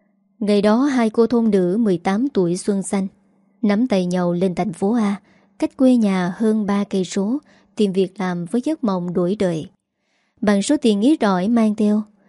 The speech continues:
hai bà thuê tạm căn nhà trọ rộng lớn bốn mét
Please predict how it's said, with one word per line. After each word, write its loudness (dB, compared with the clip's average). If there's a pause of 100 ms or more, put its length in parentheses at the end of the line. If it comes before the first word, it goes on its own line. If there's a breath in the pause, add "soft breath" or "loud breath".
(200 soft breath)
hai 2
bà 2
thuê 2
tạm -2
căn 4
nhà 4
trọ 0
rộng 0
lớn 0 (180)
bốn 2
mét 4